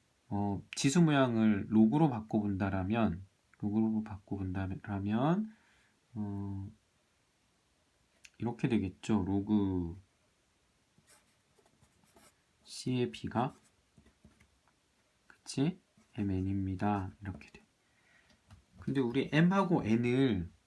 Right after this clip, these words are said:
아까 여기서 M N 이렇게 해놨거든. 그럼 얘가 뭐가 되냐면 M은 로그 A의 B고 곱하기 N은 로그 C의 B야. 로그 C의 N은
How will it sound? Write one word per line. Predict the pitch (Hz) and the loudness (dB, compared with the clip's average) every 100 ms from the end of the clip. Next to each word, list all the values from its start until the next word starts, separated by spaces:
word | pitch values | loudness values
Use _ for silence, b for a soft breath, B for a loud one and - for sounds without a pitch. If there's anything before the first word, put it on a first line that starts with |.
| _ | _
아까 | - 107 110 | -10 0 2
여기서 | 113 127 113 | 2 2 0
M | 135 139 - | 2 2 2
N | 117 110 90 | 0 0 0
이렇게 | 107 110 143 | -2 0 0
해놨거든. | 135 135 - 101 120 107 | 0 0 -2 -2 0 0
그럼 | 113 101 | 0 0
얘가 | 101 110 | 2 0
뭐가 | 101 92 110 | -2 0 2
되냐면 | 107 101 101 98 123 113 87 b b b b b | 2 0 -2 0 0 0 -2 b b b b b
M은 | 120 143 165 165 170 170 165 131 | 2 6 6 6 6 6 4 2
로그 | 107 107 120 | 2 2 2
A의 | 110 127 123 117 110 | 2 4 4 2 2
B고 | 110 - - 87 - - - - _ _ _ _ _ - _ _ _ _ _ _ _ _ _ _ _ _ | 0 -12 -10 -12 -12 -20 -20 -20 _ _ _ _ _ -20 _ _ _ _ _ _ _ _ _ _ _ _
곱하기 | - 110 110 107 - - _ _ _ 107 | -6 -4 -2 -4 -4 -12 _ _ _ 0
N은 | 127 143 143 123 101 | 4 4 4 2 2
로그 | 104 101 | 2 4
C의 | 110 110 135 131 117 | 2 2 2 2 2
B야. | 110 95 87 _ - - - _ _ _ _ _ _ _ _ _ _ _ _ _ _ _ _ _ | -6 -12 -14 _ -20 -20 -20 _ _ _ _ _ _ _ _ _ _ _ _ _ _ _ _ _
로그 | - 98 104 | -6 -4 -4
C의 | - - 101 127 175 - _ | -6 -4 -2 -2 -4 -8 _
N은 | 107 101 127 190 | -6 -2 -2 -2